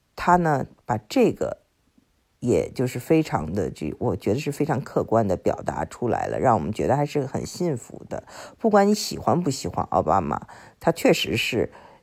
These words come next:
在一个就是没有什么名气的情况下，一下一鸣惊人，成为了美国第一任黑人总统，那肯定是有两把刷子的。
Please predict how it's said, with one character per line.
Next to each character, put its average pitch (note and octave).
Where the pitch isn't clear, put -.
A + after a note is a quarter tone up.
在 D3
一 G#2
个 A#2
就 C3
是 -
没 C3
有 C3+
什 A#2
么 A#2+
名 A#2
气 G3
的 C3+
情 G#2
况 B2+
下， -
一 F3+
下 -
一 D#3+
鸣 C3
惊 D3+
人， F#2+
成 A2
为 B2+
了 C3+
美 B2
国 F#2+
第 G#3+
一 A3+
任 E3+
黑 G2
人 F#2+
总 D2+
统， -
那 F3
肯 A2
定 D#3
是 -
有 D2+
两 G2
把 -
刷 A2
子 -
的。 -